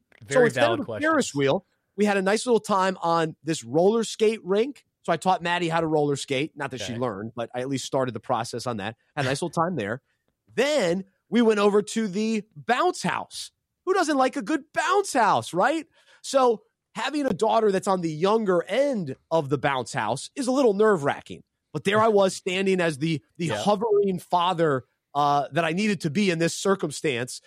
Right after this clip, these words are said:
Speaker 1: Yep.
Speaker 2: I, you know, I send her into the bounce house with, you know, seven-year-olds, eight-year-old. I mean, they're
Speaker 1: You send her out to
Speaker 2: bouncing
Speaker 1: the
Speaker 2: around.
Speaker 1: battlefield. That's what you're doing.
Speaker 2: That's dangerous.
Speaker 1: <laughs>
Speaker 2: But I was like, "All right, it's better than the Ferris wheel." So I'm,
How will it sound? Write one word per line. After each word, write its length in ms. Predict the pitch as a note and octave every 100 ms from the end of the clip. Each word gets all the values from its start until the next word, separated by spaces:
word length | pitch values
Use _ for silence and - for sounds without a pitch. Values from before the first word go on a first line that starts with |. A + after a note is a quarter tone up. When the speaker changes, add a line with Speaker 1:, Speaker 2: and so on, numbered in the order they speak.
| -
Speaker 1:
Yep. 240 | G#2 G2 -
Speaker 2:
I, 40 | F3 _
you 80 | E3
know, 40 |
I 40 | D3
send 300 | - A#3 C4
her 100 | A3+
into 200 | G#3+ F3+
the 80 |
bounce 360 | D3+ E3 F#3 F3
house 300 | C#3+ B2 B2+
with, 100 | D3 -
you 100 | D3+
know, 60 | C3+
seven-year-olds, 880 | - - D3+ D3+ D#3 D3+ C#3+ C#3+ D3+
eight-year-old. 460 | D#3 D#3 D#3+ D3 D3
I 40 |
mean, 80 | D#3+
they're 100 | E3+
Speaker 1:
You 60 | E3
send 280 | - A#3+ E3+
her 100 | F3
out 140 | D#3
to 60 | C#3+
Speaker 2:
bouncing 140 | C#3
Speaker 1:
the 60 | C#3+
Speaker 2:
around. 140 | C#3+
Speaker 1:
battlefield. 480 | A3 F#3+ - A2+ G2+
That's 200 | C3 -
what 100 | A2+
you're 160 | D3 G#3
doing. 360 | G#2 F#2 F#2 - -
Speaker 2:
That's 200 | C#4+ E3 - _
dangerous. 720 | - D#4+ G4 C#4 G#3 C3 - - -
Speaker 1:
<laughs> 80 | -
Speaker 2:
But 100 | G3+
I 60 |
was 100 | A3+
like, 120 | A3 A3+
"All 60 |
right, 100 | A3+
it's 80 | F#3
better 300 | D3 B3+ D4+
than 200 | B3 A#3
the 280 | G#3+ G#3 F#3+ - -
Ferris 480 | A#3 A#3+ G#3+ F#3
wheel." 220 | C3+ A#2 - _ _ _
So 180 | G#3 F#3
I'm, 120 | A#3